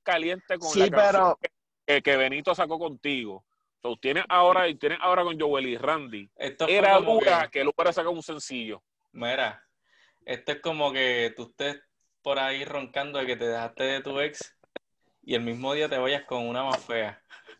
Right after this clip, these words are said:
Speaker 1: Diablo.
Speaker 2: Duro,
Speaker 1: <laughs>
Speaker 2: <laughs> duro.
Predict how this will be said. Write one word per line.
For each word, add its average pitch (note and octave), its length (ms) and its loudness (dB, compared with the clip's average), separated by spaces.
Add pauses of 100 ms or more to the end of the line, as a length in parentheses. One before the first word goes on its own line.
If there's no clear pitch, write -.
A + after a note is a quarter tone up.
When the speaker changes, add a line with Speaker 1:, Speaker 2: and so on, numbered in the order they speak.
(360)
Speaker 1:
Diablo. G#2+ 640 6 (180)
Speaker 2:
Duro, D3+ 360 2
Speaker 1:
<laughs> C3+ 220 6
Speaker 2:
<laughs> A#2 360 6
duro. D#3 340 2